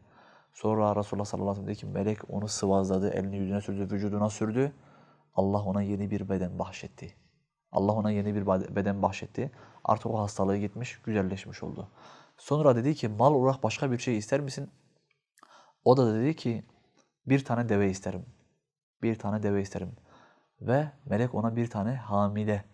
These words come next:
gebe bir deve verdi. Sonra dedi ki, "Allah senin malına bereket versin."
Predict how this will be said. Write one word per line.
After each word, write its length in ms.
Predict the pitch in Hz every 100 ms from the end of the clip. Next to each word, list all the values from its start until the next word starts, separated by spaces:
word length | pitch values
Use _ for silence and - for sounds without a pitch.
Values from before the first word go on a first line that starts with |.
| _ _
gebe 300 | 110 107 113
bir 180 | 117 107
deve 260 | 101 98
verdi. 380 | 90 87 90 98 - _ _ _ _ - -
Sonra 360 | - 139 107
dedi 140 | 104 127
ki, 120 | -
"Allah 260 | 104 117 120
senin 240 | 107 110
malına 340 | 104 101 107
bereket 360 | 98 190 185 -
versin." 240 | - -